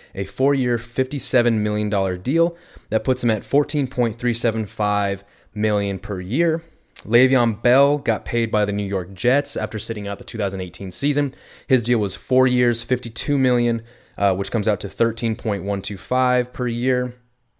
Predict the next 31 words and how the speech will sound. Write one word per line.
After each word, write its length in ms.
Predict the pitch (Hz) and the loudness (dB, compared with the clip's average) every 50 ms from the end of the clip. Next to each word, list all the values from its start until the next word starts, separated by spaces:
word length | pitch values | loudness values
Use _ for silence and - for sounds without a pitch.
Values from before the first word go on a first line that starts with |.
| _ _ _ _ _ _ | _ _ _ _ _ _
And 140 | - 123 113 | -4 -2 2
David 300 | 110 120 127 143 143 147 | 4 4 4 4 2 2
Johnson 340 | 117 131 123 123 117 - 123 | 0 2 2 2 0 -2 -6
took 220 | - - 127 - | -2 -2 -2 0
a 20 | 120 | 0
little 220 | 117 135 160 185 | 0 2 0 2
bit 100 | 175 190 | 2 2
of 60 | 160 | 0
a 40 | 135 | 0
smaller 560 | 131 - - 131 131 131 127 131 131 117 104 | -2 -4 -2 2 2 4 6 6 4 4 2
deal. 380 | 95 87 - 95 92 92 95 95 - - - - - _ | -2 -4 -6 -6 -4 -4 -6 -6 -10 -16 -20 -20 -14 _
Instead 260 | - 110 113 - 156 139 | -6 -6 0 2 2 2
of 80 | 127 | 2
four 360 | - - - 143 135 143 139 | 0 -4 -4 0 2 4 4
like 160 | 135 127 120 - | 4 2 2 2
the 80 | 113 | 2
other 120 | 110 107 - | 2 2 4
guys, 340 | - 107 104 104 101 - | 4 2 2 2 0 -2
he 40 | - | -6
took 180 | 113 - 120 - | -6 -6 -4 -4
a 60 | 107 | -6
three-year 480 | - - 113 113 113 110 110 110 110 104 | -8 -4 -4 -2 0 0 0 0 -2 -2
deal 480 | 92 - 107 101 98 95 92 95 92 _ - - - - _ _ | -4 -6 -4 -2 -2 -2 -4 -6 -8 _ -20 -20 -20 -20 _ _
where 340 | - 98 104 101 101 101 95 | 0 4 6 8 8 6 4
he 160 | 85 107 110 | 2 -2 -4
gets 420 | 101 101 110 104 101 - - - - | 0 2 0 0 0 -2 -6 -6 -6
thirty-nine 560 | - - - 147 139 131 127 120 117 113 107 | -8 0 4 4 4 6 6 4 4 4 2
million. 320 | 104 98 92 87 80 76 - _ - _ _ | 2 0 -2 -4 -8 -12 -14 _ -20 _ _
So 260 | - 101 95 95 92 | -6 -4 -2 -2 -2
thirteen 640 | 90 - - 110 107 107 - - 107 101 98 98 - | -2 -2 -2 -2 -2 -4 -6 -6 -4 -4 -4 -6 -6
even 400 | 113 110 107 95 104 104 98 | -6 -6 -4 -4 -4 -4 -6